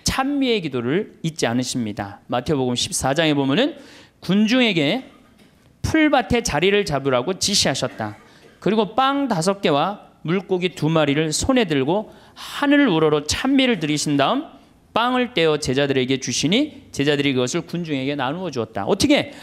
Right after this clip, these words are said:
하늘을 우러러 찬미 드렸다 그래. 여러분들 밥 먹을 때 우리 어떻게 해야 돼? 정말로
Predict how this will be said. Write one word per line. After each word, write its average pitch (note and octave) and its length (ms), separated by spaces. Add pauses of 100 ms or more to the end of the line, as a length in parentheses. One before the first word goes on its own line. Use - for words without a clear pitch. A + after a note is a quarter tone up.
(100)
하늘을 E4 440
우러러 E3+ 400
찬미 D#4 340
드렸다 C3 360
그래. A2+ 180 (320)
여러분들 C4+ 400
밥 A3 160
먹을 B3 280
때 A#3+ 60
우리 F#3 120
어떻게 A3+ 300
해야 F#3 100
돼? A#2 340 (1040)
정말로 C#4+ 800